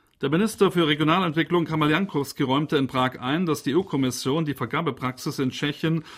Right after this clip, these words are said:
seit mehr als einem halben Jahr kritisiere. Brüssel habe Zweifel an der Unabhängigkeit der Buchprüfer, der Rechtmäßigkeit der Auftragsvergabe und der Qualifikation der Verwaltungsangestellten angemeldet, sagte Jankowski in Prag.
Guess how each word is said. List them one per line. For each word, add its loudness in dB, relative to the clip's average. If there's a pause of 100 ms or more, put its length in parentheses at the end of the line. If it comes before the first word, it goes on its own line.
(100)
seit 0
mehr 0
als -4
einem -4
halben -2
Jahr 0
kritisiere. -2 (340)
Brüssel 0
habe -2
Zweifel -2
an 0
der 0
Unabhängigkeit -2
der 0
Buchprüfer, 2
der -2
Rechtmäßigkeit -4
der -4
Auftragsvergabe -2 (220)
und -2
der 0
Qualifikation -2
der -4
Verwaltungsangestellten -2
angemeldet, -2
sagte -8
Jankowski -4
in -8
Prag. -4